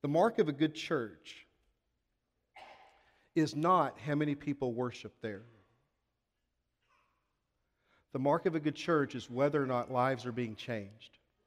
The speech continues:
whether or not people are being transformed more into the image of Christ.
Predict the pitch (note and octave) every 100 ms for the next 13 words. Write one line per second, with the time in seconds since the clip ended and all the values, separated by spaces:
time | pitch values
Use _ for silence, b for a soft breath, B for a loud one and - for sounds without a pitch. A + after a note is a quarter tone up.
0 | _ _ _ _ _ _ _ _ _ _
1 | _ _ _ _ _ _ _ _ _ _
2 | D3 D#3+ E3+ D#3+ C#3 - E3+ - C#3+ C3+
3 | C#3 B2 - - C#3+ C#3 - - C#3+ C3
4 | G#2+ F#2+ G#2+ _ _ _ _ _ _ _
5 | _ _ C#3+ C#3+ E3+ D#3 C#3 C#3+ C3 A2+
6 | - - G#2+ F#2+ - - -